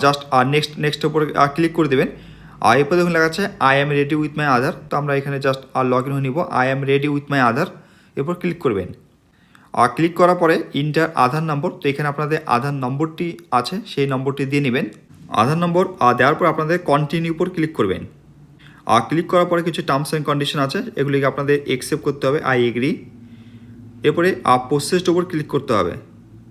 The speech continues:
আহ, ক্লিক করার পর দেখুন "সেন্ড এসএমএস", তো আপনাদের, আহ, এসএমএস ভেরিফিকেশন করে নিতে হবে।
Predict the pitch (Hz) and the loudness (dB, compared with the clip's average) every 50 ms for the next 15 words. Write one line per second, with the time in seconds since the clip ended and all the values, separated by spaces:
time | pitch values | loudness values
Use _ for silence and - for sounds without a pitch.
0 | - - - - - - - - - 113 120 - - 156 180 185 - 180 170 165 | -20 -20 -20 -20 -20 -20 -14 -4 0 0 0 0 0 -2 -2 0 2 2 4 4
1 | 165 160 165 180 202 - - - - - - - 147 156 165 156 - - 131 127 | 4 2 2 0 -4 -6 -10 -14 -12 -8 0 2 2 2 2 -2 0 0 0 2
2 | - - 143 143 165 - - - - - - _ - 135 127 147 139 139 147 151 | 0 -2 -2 -4 -4 -4 -8 -14 -18 -20 -10 _ -2 -2 0 0 0 4 4 4
3 | 143 147 - - - - - - - - 123 123 123 131 - 131 131 - 156 151 | 2 0 -8 -16 -20 -20 -20 -6 0 2 4 4 4 4 2 0 0 0 -2 -2
4 | 147 135 135 143 143 139 139 - 160 151 - 156 151 147 135 143 135 127 151 | -2 -2 -2 -2 0 0 0 -2 -2 0 0 0 0 0 0 0 0 0 0